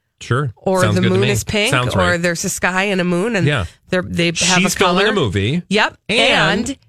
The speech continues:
Speaker 2: he has at least one that's about to be released, and he's about to start working on another.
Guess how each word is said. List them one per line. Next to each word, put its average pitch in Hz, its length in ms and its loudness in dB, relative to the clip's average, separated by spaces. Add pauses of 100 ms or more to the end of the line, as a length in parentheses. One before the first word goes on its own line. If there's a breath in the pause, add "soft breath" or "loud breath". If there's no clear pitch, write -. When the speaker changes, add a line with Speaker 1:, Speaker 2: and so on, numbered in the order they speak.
Speaker 2:
he 302 380 -2
has 185 440 -2
at 208 160 -4
least 254 380 -4
one 233 260 0
that's 202 160 -2
about 185 200 0
to - 40 -12
be 185 120 0
released, 196 540 -2
and 190 100 0
he's 170 120 0
about 170 220 -2
to - 60 -10
start - 200 -2
working 170 320 -2
on 151 120 0
another. 165 360 -2